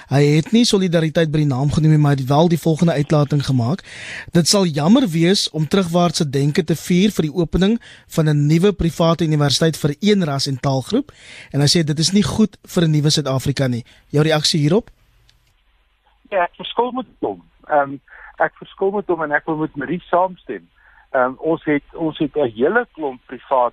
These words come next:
Speaker 2: universiteite wat reeds bestaan, eh, wat baie goeie werk lewer. Ehm, boonbehalwe die staatsuniversiteite, die sesentwintig of wat, wat ons het.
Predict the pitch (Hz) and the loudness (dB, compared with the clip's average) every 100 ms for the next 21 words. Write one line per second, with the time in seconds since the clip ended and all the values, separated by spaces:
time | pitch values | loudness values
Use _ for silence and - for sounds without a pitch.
0 | _ 123 127 120 - - 127 - 120 117 | _ -16 -12 -14 -12 -6 -6 -6 -6 -6
1 | - 107 120 - - - - 120 131 185 | -4 -6 -6 -8 -16 -6 0 0 0 -8
2 | _ - - - - 120 113 123 - 120 | _ -20 -20 -12 -2 -2 0 -4 -2 -2
3 | 156 180 - 143 131 107 110 104 - 104 | 0 -2 -6 -10 -10 -6 -4 -6 -10 -14
4 | 104 127 143 135 131 113 113 110 123 - | -12 -12 -14 -10 -6 -4 -6 -14 -16 -16
5 | _ _ _ - 139 170 127 120 135 123 | _ _ _ 0 0 0 -2 -4 -10 -18
6 | - 143 135 - 117 110 104 - 127 120 | -8 -4 -4 -8 -20 -18 -20 -14 -8 -8
7 | - 131 _ - - _ - 110 - 135 | -8 -10 _ -20 -20 _ -10 -6 -4 -4
8 | 139 131 131 120 120 101 107 - 104 110 | -4 -4 -2 -2 -4 -4 -4 -4 -18 -18
9 | - 110 | -14 -16